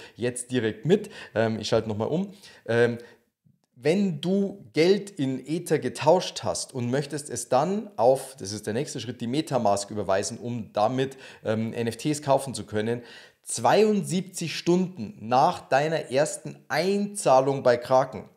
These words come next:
also nachdem du deine Euro bei Kraken hinüberwiesen hast, ist die Auszahlung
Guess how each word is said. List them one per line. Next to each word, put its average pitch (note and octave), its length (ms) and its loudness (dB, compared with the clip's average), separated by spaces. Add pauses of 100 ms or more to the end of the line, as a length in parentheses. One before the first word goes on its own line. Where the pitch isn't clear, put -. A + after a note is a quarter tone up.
(160)
also G#2 160 -8
nachdem A#2 400 -4
du A#2 80 -8
deine G#2+ 380 -2
Euro D#3+ 380 4
bei B2+ 160 2
Kraken C3+ 460 -2
hinüberwiesen A2+ 840 -4
hast, C#3+ 340 -2 (400)
ist G3 400 -4 (320)
die B2 300 -4 (180)
Auszahlung D3 1120 2